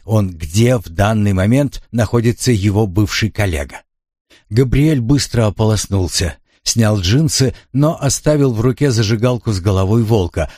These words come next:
оказавшуюся в одном из карманов. Голова волка. Какое странное совпадение. Он забрался под еще прохладные простыни, щелкнул колесиком и выбил из зажигалки огонек.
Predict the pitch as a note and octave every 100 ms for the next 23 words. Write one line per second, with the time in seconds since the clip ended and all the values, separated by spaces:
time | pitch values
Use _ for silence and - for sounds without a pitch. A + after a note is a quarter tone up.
0 | - F#2 F#2 D#2 G2 F#2 - F#2+ - F#2
1 | E2 D2+ F#2 - - - G#2+ G2 D2+ C#2
2 | - _ _ _ _ _ _ _ _ _
3 | F2+ E2+ D#2 D#2+ A#2+ G#2+ - A#2 F2 -
4 | D#2 - _ _ _ _ - - - C3
5 | D#3 D3 - D3 C#3+ C3+ C3+ B2+ - C3
6 | - B2+ F#2+ D2 C2+ - _ _ _ _
7 | - - F#2+ F#2 E2+ E2+ F#2 F#2 - F2
8 | - E2+ E2+ - F2+ - F#2 F#2+ F2 D#2
9 | F2 - B2+ C3 - A#2 A2+ F#2 - -
10 | - - D#3+ D#3+ - C3+ A#2+ - A2+ B2
11 | - C3 - A#2+ - _ D3 C#3 - G#2
12 | A#2 D3+ B2 C#3 - B2 F#2+ A#2 F#2+ F#2
13 | G2 F#2+ - - F2+ F#2 D2+ C#2 -